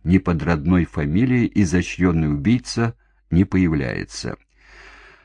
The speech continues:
А деньги со счета Юрия Николаевича Грушева снимает в разных банкоматах. Словно дразнит: «Вот он я, поймайте».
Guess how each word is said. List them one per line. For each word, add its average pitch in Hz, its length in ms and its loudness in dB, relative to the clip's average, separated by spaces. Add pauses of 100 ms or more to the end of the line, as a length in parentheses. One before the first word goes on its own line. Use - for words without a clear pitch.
(400)
А 95 100 4
деньги 143 360 4
со 127 180 2
счета 127 440 2
Юрия 113 420 4
Николаевича 107 680 2
Грушева 113 520 0
снимает 71 800 0 (320)
в 78 80 -8
разных 95 520 0
банкоматах. 82 1000 -2 (500)
Словно 90 440 0
дразнит: 80 760 -4
«Вот 101 240 -2
он 90 120 4
я, 67 300 -4 (240)
поймайте». 135 680 -4